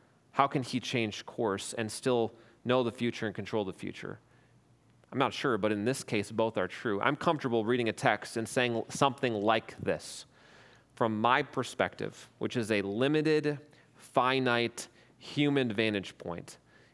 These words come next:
It appears, from my perspective, that God changed course, but in no way does that reduce his sovereignty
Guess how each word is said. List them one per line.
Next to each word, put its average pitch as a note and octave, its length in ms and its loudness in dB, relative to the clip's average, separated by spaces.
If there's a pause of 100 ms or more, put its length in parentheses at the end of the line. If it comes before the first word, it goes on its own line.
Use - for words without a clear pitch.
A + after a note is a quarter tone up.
(120)
It B2+ 120 4
appears, A#2+ 680 -2
from A#2 240 -2
my A#2+ 200 4
perspective, G#2 680 -4 (220)
that A#2 220 0
God G2 240 2
changed - 400 -8
course, - 460 -10 (220)
but A2+ 140 2
in A#2+ 160 0
no C3+ 200 4
way G#2 360 0 (320)
does A2 160 0
that A2+ 220 4
reduce G2 500 -2
his F#2 160 -4
sovereignty F2 720 -4